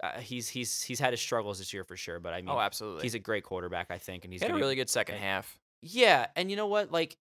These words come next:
Speaker 1: he's got so much time, you know,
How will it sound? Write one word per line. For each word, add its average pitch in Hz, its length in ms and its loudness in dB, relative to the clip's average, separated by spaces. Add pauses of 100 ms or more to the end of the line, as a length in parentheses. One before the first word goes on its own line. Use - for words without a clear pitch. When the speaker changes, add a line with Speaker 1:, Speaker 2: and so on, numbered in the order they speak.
(140)
Speaker 1:
he's 208 640 -4 (160)
got 165 240 4
so - 320 2
much 170 300 0
time, 98 500 0 (840)
you 127 80 -4
know, 135 340 0